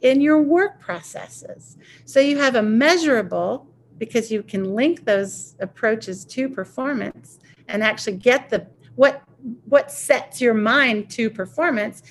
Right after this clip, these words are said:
is now measurable in performance language. So that is my, my research, if you will. I flipped the terminology because diversity and inclusion made me feel like we were bringing in a lot of differently looking people and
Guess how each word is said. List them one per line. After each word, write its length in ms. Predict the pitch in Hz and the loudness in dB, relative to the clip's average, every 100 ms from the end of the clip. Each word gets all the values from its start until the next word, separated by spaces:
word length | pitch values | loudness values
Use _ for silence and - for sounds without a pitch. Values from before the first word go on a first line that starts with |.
| - | -10
is 220 | - 220 208 | -4 -2 -2
now 200 | 208 214 | -2 0
measurable 800 | 247 370 392 233 185 190 - - - | -2 -2 -4 -6 -4 -6 -8 -14 -6
in 140 | 247 | -4
performance 800 | 240 247 - 349 392 269 - - - | -2 -4 -2 -2 -2 -4 -8 -20 -10
language. 680 | 202 156 - - - 113 - - - - _ | -8 -8 -8 -10 -12 -16 -20 -20 -20 -20 _
So 220 | - 294 277 | 0 2 4
that 420 | 277 330 294 - | 4 4 2 0
is 200 | 262 240 | 0 2
my, 340 | 240 214 202 - | 2 2 0 -4
my 300 | - 226 202 - - - | -2 -2 -2 -8 -20 -8
research, 560 | 214 349 427 - 196 - | 4 6 6 2 -6 -6
if 180 | 175 190 | -6 -6
you 100 | 180 | -4
will. 320 | 151 160 165 - - - | -6 -6 -10 -16 -6 0
I 140 | 233 | 0
flipped 840 | 233 - 294 294 392 427 - - | -2 -6 -2 0 0 0 -6 -6
the 100 | 233 | -4
terminology 1080 | 262 - 262 254 247 262 269 233 196 113 - - - _ | -2 -2 -2 -2 -2 -4 -4 -4 -6 -10 -12 -16 -20 _
because 440 | 262 262 285 254 226 | -8 0 2 2 2
diversity 920 | 254 240 240 330 339 320 285 269 - | 2 4 4 4 2 -2 -2 -4 -4
and 360 | 247 254 254 | -4 -2 -2
inclusion 920 | 220 214 - - 392 381 202 196 202 - - - | -4 -6 -8 -2 2 2 0 -4 -6 -10 -12 0
made 260 | 262 226 | 2 2
me 160 | 240 349 | 2 0
feel 340 | 381 254 220 | 0 2 2
like 380 | 196 190 220 - | 2 0 -4 -2
we 100 | 254 | 0
were 120 | 247 | 0
bringing 520 | 214 254 311 339 285 | 0 2 2 4 0
in 360 | 254 285 208 202 | 0 0 0 -2
a 140 | - | -4
lot 200 | 220 226 | 0 2
of 180 | 214 202 | 0 -2
differently 460 | 277 294 277 233 220 | -4 -4 -4 -6 -4
looking 380 | 220 220 196 190 | -6 -6 -8 -4
people 400 | 330 349 214 208 | -4 -2 -4 -4
and 300 | 220 214 | -4 -6